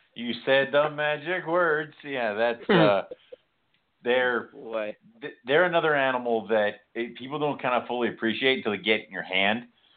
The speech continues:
Speaker 1: And
Speaker 2: Uh-huh.
Speaker 1: it just, the, uh, I was immediately drawn to the eyes on those creatures. So,
Speaker 2: Yeah,
Speaker 1: you know,
Speaker 2: hey.
Speaker 1: you're talking about blue and gray and this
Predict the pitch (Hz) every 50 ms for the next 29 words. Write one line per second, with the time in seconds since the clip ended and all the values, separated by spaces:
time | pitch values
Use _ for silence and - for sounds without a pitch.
0 | _ _ _ _ - 107 104 104 101 98 98 98 95 92 - - 117 110 110 110
1 | 113 113 110 - - _ - 92 104 123 120 113 113 - - - 101 113 107 104
2 | 87 - - _ _ _ _ _ _ _ _ _ _ _ _ _ _ _ _ -
3 | 120 - - - 85 92 - - 120 127 143 156 160 156 143 139 135 131 131 131
4 | 123 120 110 - 104 107 104 107 101 98 101 98 98 95 98 101 101 92 95 95
5 | 90 87 87 82 - - - 87 78 76 - 80 76 76 - - 104 95 87 87
6 | 85 82 76 - - _ _ - 120 123 135 143 131 104 101 98 92 95 98 104
7 | 107 110 117 123 120 131 147 139 127 127 120 113 117 113 101 95 - - - 110
8 | 110 110 120 123 123 123 123 120 120 117 113 117 - 95 98 95 92 92 92 90
9 | 90 87 - _ _ _ _ _ _ _ _ _ - - 117 123 120 117 117 117
10 | 117 113 107 101 98 101 113 131 127